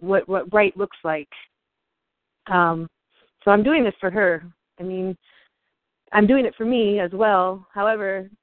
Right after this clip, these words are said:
that makes me even do it more for her, because the more I do things for me, the more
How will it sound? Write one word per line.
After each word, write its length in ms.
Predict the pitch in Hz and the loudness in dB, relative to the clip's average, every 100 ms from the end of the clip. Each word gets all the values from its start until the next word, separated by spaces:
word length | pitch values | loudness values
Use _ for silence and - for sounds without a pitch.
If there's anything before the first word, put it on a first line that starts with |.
| _ _ - | _ _ -16
that 100 | 202 | -12
makes 200 | 208 226 | -10 -6
me 120 | 214 | -4
even 160 | 190 | -4
do 100 | 190 202 | -2 -2
it 60 | |
more 320 | 196 240 262 - | 0 0 0 0
for 120 | 185 | -6
her, 240 | 170 170 165 | -4 -4 -4
because 240 | 175 175 | -6 -6
the 60 | 180 | -4
more 180 | 202 214 | 0 0
I 60 | |
do 140 | 196 214 | 0 -2
things 240 | 220 202 | -4 -4
for 80 | - | -4
me, 240 | 202 220 208 | -2 0 0
the 100 | 180 | -2
more 240 | 196 202 | -2 -4